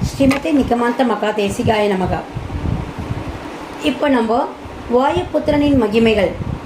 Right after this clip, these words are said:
அனுமனின் ஆகாம் சாகசங்கள் அப்படின்ற அந்த எபிசோடில் இப்போ நம்ம இருபத்தோரு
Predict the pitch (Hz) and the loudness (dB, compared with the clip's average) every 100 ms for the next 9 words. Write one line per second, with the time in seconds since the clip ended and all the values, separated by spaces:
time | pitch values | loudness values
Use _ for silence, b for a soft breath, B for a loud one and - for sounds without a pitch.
0 | - - - - - - - - - - | -14 -12 -12 -12 -12 -14 -12 -12 -14 -14
1 | - 233 262 277 285 330 - - - 220 | -4 4 6 6 4 2 -2 -10 -2 0
2 | 233 240 214 208 - - 254 240 262 269 | 2 0 0 -4 -8 -4 -2 2 2 2
3 | 247 202 175 - - - 214 - 240 262 | 2 0 0 -4 -10 -6 -6 0 4 4
4 | 277 226 196 190 190 247 269 214 180 180 | 4 2 2 0 2 2 4 4 4 2
5 | 269 - - - - - - - - 277 | 2 -2 -10 -14 -14 -14 -14 -6 0 2
6 | 294 262 226 262 262 247 302 349 - 330 | 4 4 4 2 2 2 2 0 2 2
7 | 330 | 4